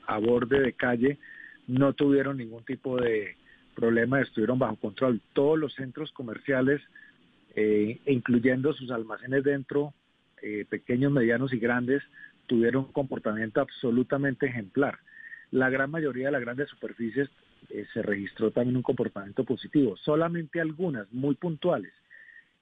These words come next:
donde hemos hecho un balance y han sido aquellas que son especializadas en tecnología y electrodomésticos. Esto demuestra que la presión, la sobredemanda que hubo por estos almacenes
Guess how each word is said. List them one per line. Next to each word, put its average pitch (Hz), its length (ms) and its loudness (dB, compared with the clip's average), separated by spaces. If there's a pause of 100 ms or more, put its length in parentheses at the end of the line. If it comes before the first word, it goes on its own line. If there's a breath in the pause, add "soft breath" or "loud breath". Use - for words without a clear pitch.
donde 123 420 0
hemos 160 240 2
hecho 160 180 -4
un 160 80 -4
balance 151 500 -2
y 139 120 4
han 131 160 0
sido 151 280 2
aquellas 156 640 -2
que 117 160 -6
son 127 240 -6
especializadas 120 1000 -2 (720 loud breath)
en 147 400 0 (400 soft breath)
tecnología 127 840 -2 (600 soft breath)
y 190 200 2
electrodomésticos. 135 1080 -2 (140)
Esto 135 280 -2
demuestra 143 440 -4
que 147 140 -2
la 123 160 0
presión, 127 760 0
la 113 160 -4
sobredemanda 120 800 0
que 123 180 0
hubo 143 280 4
por 117 220 -6
estos 151 300 -8
almacenes 120 560 -4